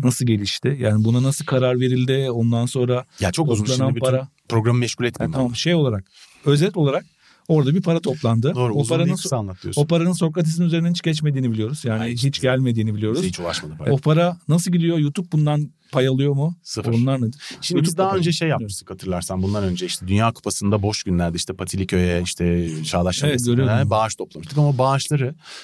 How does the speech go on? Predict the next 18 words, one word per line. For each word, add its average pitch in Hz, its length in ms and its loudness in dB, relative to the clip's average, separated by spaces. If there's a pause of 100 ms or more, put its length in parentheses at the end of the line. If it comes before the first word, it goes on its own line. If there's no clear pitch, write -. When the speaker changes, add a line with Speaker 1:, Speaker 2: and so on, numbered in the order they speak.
(140)
Speaker 2:
YouTube 160 480 0
donation'lardan 107 640 0
toplamıştık. 78 500 -8
YouTube 165 280 2
donation'lardan 107 560 0
toplanan 117 380 0
paranın 104 320 2
da 120 40 0
yüzde 113 240 -2
otuzu 143 260 0
YouTube'a 151 300 -2
gidiyor. - 260 -16 (680)
Bu 156 120 2 (120)
tabii 165 200 2
yapacak 160 300 0
bir - 60 -8
şey 160 120 0
yok. 135 200 -4